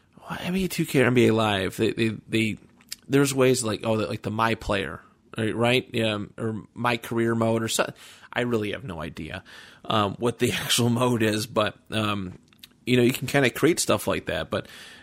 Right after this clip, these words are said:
to, the ability to take, you know, uh, again, Colts, like, go in there and modify the jersey and create something really, really cool, and then go see that put out, um, put out there. Maybe in, like, again, a community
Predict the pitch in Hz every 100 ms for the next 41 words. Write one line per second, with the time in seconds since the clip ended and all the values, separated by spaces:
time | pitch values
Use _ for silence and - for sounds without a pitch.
0 | - 113 104 127 127 180 180 143 - 139
1 | 127 120 - 151 156 - - _ - 113
2 | 98 104 110 107 - 113 127 110 87 -
3 | _ _ - - 113 - - - - -
4 | 104 101 - 110 127 139 135 131 117 117
5 | 110 - - - _ - 104 98 - 110
6 | 127 135 - 123 120 110 117 117 110 104
7 | 101 - 147 - 127 - 107 110 139 175
8 | 165 165 147 143 151 147 113 - 117 120
9 | 127 139 - - 151 127 - - 135 127
10 | 120 - - - - - - - 107 107
11 | 104 101 - _ _ _ - 143 127 135
12 | - 95 - - - 143 180 180 127 107
13 | 110 104 - 113 160 110 104 - 107 110
14 | 117 113 110